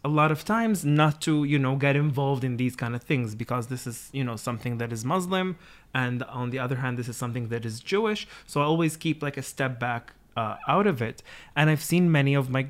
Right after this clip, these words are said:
my Christian friends did the same as well. Um, b-,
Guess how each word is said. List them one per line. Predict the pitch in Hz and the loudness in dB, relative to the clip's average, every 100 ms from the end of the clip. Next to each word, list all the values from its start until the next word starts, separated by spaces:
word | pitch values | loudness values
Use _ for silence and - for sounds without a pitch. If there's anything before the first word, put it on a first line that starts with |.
| - | -6
my | 127 123 | -6 -4
Christian | 135 - 135 | -4 -4 -4
friends | 123 131 131 127 - - - | 0 0 0 -4 -10 -14 -6
did | 127 123 | -2 -2
the | 127 | -2
same | - 117 117 | -4 -4 -4
as | 113 127 | -4 0
well. | 147 107 - - - - _ - | 2 0 -4 -18 -20 -20 _ -4
Um, | 120 117 113 113 117 - - 147 139 | -2 0 -2 -4 -8 -12 -14 -10 -10
b-, | - | -12